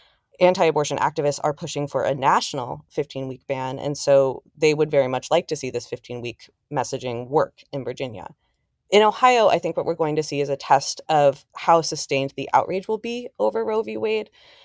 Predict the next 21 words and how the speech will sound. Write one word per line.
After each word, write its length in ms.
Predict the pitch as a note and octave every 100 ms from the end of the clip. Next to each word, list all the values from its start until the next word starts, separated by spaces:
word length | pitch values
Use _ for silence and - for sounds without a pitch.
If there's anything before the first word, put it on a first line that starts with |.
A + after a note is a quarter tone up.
| _ _
There 220 | F#3 F#3
were 420 | F3+ F3+ E3+ D#3+
several 460 | - - E3+ F3+ F3+
abortion, 760 | E3 C3+ C3 C#3+ C3 C3 D3+ _ _ _
uh, 320 | D3+ C3+ B2+ C#3
related 420 | D#3 C3+ C3+ C#3
referendums 760 | C3 - D3 E3+ D#3+ D3 C#3+ -
on 160 | D3+ C#3+
the 60 |
ballot 320 | C#3 C3 B2 -
last 400 | F3 G#3+ A#3+ -
year 140 | D#3
in 120 | C#3 D3+
the 100 | C#3
twenty 220 | - C3
twenty-two 580 | C#3+ C3 - - B3+ A3+
midterms, 580 | D#3 - B2+ B2 C3+ -
and 220 | D#3+ D3+ -
abortion 380 | D#3 D#3+ C#3+
rights 200 | D3+ F3
supporters 540 | D#3+ - C#3 C3 B2+